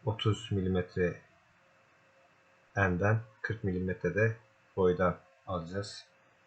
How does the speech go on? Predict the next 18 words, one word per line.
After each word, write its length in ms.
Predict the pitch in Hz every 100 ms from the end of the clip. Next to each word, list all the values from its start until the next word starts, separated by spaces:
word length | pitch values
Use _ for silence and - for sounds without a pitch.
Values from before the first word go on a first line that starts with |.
| _ _ _ _ _ _ _ _ -
Otuz 580 | - - 90 - - - _ _ -
milimetre 880 | 98 92 85 87 - - 85 - -
şöyle, 680 | - 87 80 82 90 101 - _ _ _ _ _ _ -
kırk 640 | - 92 - - - -
milimetre 540 | 98 92 92 87 - 80
de 80 |
aşağı 480 | 78 85 - 87 85
doğru. 440 | 76 76 82 98 107 _ _ _ _ - - - _
Space 460 | _ - 92 92 - - - _
yine 260 | 92 87 82 - - -
otuz 280 | - 98 92
milimetre 520 | 87 87 85 - - -
sola 540 | - - 80 87 98 - _ _ _ _
ve 120 | - 90
kırk 220 | - 85 - - - - -
milimetre 680 | 95 87 90 85 - 95 95
aşağıya 560 | 92 90 - 87 85 80
doğru. 380 | 76 78 87